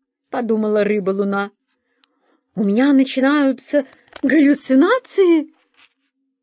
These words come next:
Желтый кит выпустил вверх золотой фонтанчик в знак приветствия и сказал: «Друзья, спасибо, что вы пришли». «Кит подери!» воскликнула рыба-луна.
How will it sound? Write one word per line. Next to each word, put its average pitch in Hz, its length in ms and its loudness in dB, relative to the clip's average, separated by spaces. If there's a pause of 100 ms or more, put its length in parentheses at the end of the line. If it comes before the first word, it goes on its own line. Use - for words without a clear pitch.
(140)
Желтый 202 580 -4
кит 233 300 -6
выпустил 190 580 -6
вверх 175 480 -6
золотой 175 460 -6
фонтанчик 226 720 -8
в 240 60 -8
знак 226 260 -6
приветствия 208 840 -8 (360)
и 196 80 -10
сказал: 156 580 -12 (680)
«Друзья, 175 1300 -6 (300)
спасибо, 160 520 -8
что 170 200 -8
вы 175 140 -4
пришли». 202 1120 -8 (880)
«Кит 571 320 -2
подери!» 370 640 4 (400)
воскликнула 254 760 0
рыба-луна. 247 640 2